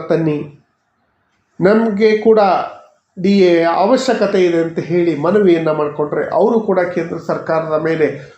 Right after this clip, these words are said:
ಒತ್ತಡ ತರುವಂತ ಕೆಲಸವನ್ನ ಮಾಡ್ತಾರೆ. ಕೇಂದ್ರ ಸರ್ಕಾರಿ ನೌಕರರು ಹಾಗೂ ಪಿಂಚಣಿದಾರರಿಗೆ ಹದಿನೆಂಟು ತಿಂಗಳ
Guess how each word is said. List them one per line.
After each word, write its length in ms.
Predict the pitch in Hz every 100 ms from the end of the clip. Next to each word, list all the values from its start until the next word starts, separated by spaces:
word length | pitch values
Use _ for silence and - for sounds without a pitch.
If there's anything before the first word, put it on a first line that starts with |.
| _ 196
ಒತ್ತಡ 340 | 233 - 247
ತರುವಂತ 500 | 226 202 185 180 185
ಕೆಲಸವನ್ನ 640 | 175 165 156 160 147 147
ಮಾಡ್ತಾರೆ. 680 | 147 - 131 113 - - - _ _ _ _ _ - -
ಕೇಂದ್ರ 300 | - 330 359 359
ಸರ್ಕಾರಿ 500 | 330 311 320 311 311
ನೌಕರರು 500 | 277 277 269 277 294
ಹಾಗೂ 360 | 359 294 269 277
ಪಿಂಚಣಿದಾರರಿಗೆ 840 | 269 240 269 269 247 247 247 233
ಹದಿನೆಂಟು 580 | 247 196 233 269 269 269
ತಿಂಗಳ 340 | - 240 254